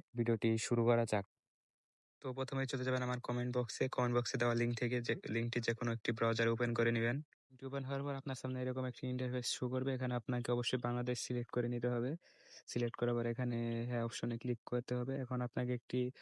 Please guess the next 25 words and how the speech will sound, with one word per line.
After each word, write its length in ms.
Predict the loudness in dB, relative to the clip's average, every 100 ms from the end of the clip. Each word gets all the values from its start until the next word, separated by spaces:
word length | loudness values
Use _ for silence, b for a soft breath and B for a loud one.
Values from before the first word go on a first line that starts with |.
| B B -4
নতুন 220 | 0 2 2
অ্যাকাউন্ট 280 | 2 0 2
ক্রিয়েট 200 | 2 2 0
করতে 180 | 0 0
হবে। 120 | -2 0
ক্রিয়েট 200 | -2 0
করার 140 | -4 -2
জন্য 120 | -2 0
অবশ্যই 360 | 0 0 -2 0
শুরু 120 | 0 2
করুন 160 | 0 0
ওখানে 200 | -2 -2 -2
ক্লিক 180 | -4 -4 0
করবেন। 240 | 0 0 -2
আপনি 180 | -2 -2 0
এখানে 280 | 0 0 0 -4 b b b b -4
মোবাইল 240 | 2 2 2
নাম্বার 180 | 4 4 2
অথবা 160 | 2 2
ইমেইল 200 | 2 0 2
দিয়ে 100 | 2
অ্যাকাউন্টটি 340 | 2 2 0 0
ক্রিয়েট 200 | -2 -2 -2
করতে 180 | -2 0
পারেন। 180 | 0